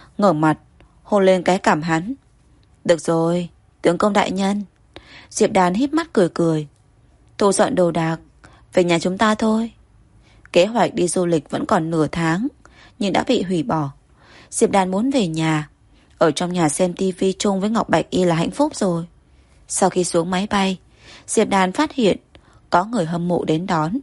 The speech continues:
Ngọc Bạch Y lập tức nắm tay Diệp Đàn. Lúc đầu còn tưởng là fan hâm mộ của một đại minh tinh nào đó.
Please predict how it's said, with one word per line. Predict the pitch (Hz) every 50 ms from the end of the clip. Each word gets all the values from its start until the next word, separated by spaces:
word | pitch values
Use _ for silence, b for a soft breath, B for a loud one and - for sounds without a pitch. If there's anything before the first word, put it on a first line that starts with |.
| - _ _ b b b b b b b b b _
Ngọc | - 185 165 -
Bạch | 160 156 -
Y | - - 180 175 170 165
lập | - 170 151 - -
tức | - 247 254 -
nắm | 185 165 170
tay | 175 - 190 175
Diệp | - - 170 170 -
Đàn. | 170 165 156 151 147 139 _ B B B B B B B B B B B
Lúc | - 262 294 285 262
đầu | 214 185 170 165 165
còn | - - 175 165
tưởng | 156 - 185 180 165 143 139 B B B B B B B
là | - 180 180
fan | - - 262 254
hâm | 247 262 269 240 233
mộ | 233 220 175
của | - -
một | 165 160 151 156
đại | - 165 -
minh | 185 190 185
tinh | - 196 185 185
nào | 180 170 151 -
đó. | - 180 185 196 220 254